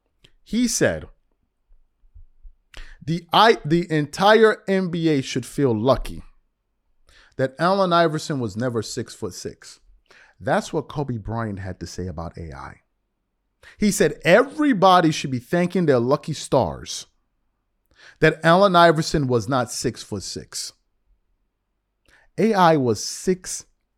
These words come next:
feet, dominating. You think Stephen Curry is special? Imagine Allen Iverson in this particular era.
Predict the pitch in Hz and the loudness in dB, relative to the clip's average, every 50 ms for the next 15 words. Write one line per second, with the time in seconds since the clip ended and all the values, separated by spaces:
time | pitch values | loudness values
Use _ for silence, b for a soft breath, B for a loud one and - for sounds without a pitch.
0 | _ _ _ - 190 139 - - - - - - - - _ _ _ _ _ _ | _ _ _ -6 -6 -6 -6 -6 -6 -6 -6 -6 -10 -20 _ _ _ _ _ _
1 | _ _ _ _ _ _ _ _ _ _ _ - - 262 294 277 247 220 202 170 | _ _ _ _ _ _ _ _ _ _ _ 6 8 10 12 12 12 10 10 6
2 | 160 139 117 98 90 - - - - _ _ _ _ _ _ _ - - _ _ | 6 4 2 -2 -8 -18 -20 -20 -20 _ _ _ _ _ _ _ -20 -20 _ _
3 | _ _ _ _ _ _ _ _ _ _ _ _ _ _ _ _ - 190 269 277 | _ _ _ _ _ _ _ _ _ _ _ _ _ _ _ _ 4 4 4 6
4 | - 233 220 - - - 226 214 214 196 190 - 233 233 226 226 214 185 - - | 6 4 4 4 4 4 4 4 4 4 2 4 4 4 4 4 4 2 0 2
5 | - 240 247 247 - 254 247 247 240 _ _ _ _ _ _ _ _ _ _ _ | 4 4 4 4 2 0 0 0 -2 _ _ _ _ _ _ _ _ _ _ _
6 | _ _ _ _ _ _ _ _ _ _ _ _ - - _ _ _ _ - 233 | _ _ _ _ _ _ _ _ _ _ _ _ -20 -20 _ _ _ _ 4 6
7 | 226 208 185 165 156 170 214 247 240 208 196 151 175 170 156 165 170 165 160 156 | 6 6 6 4 4 6 8 8 8 6 6 4 2 2 4 4 4 4 6 6
8 | 156 156 147 135 139 - - 139 127 120 117 123 127 - - - - - - 113 | 6 6 6 4 0 -2 -2 -2 0 0 2 0 0 0 0 -2 -2 0 0 -4
9 | 117 107 107 98 98 90 76 69 - | -2 -2 -2 -2 -2 -4 -4 -6 -10